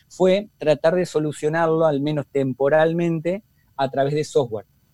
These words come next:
Es decir, agregaron parches en el sistema operativo que lo que hacen es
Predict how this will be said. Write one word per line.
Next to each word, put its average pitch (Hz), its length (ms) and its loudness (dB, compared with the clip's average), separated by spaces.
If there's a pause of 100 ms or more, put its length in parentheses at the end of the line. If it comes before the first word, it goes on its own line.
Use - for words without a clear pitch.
Es 143 140 -2
decir, 160 380 -2
agregaron 147 600 0
parches 143 640 -2
en 131 160 -2
el 120 160 -8
sistema 160 400 -6
operativo 165 680 -2
que - 100 -6
lo 175 120 -2
que 147 100 -4
hacen 151 220 -8
es 151 80 -12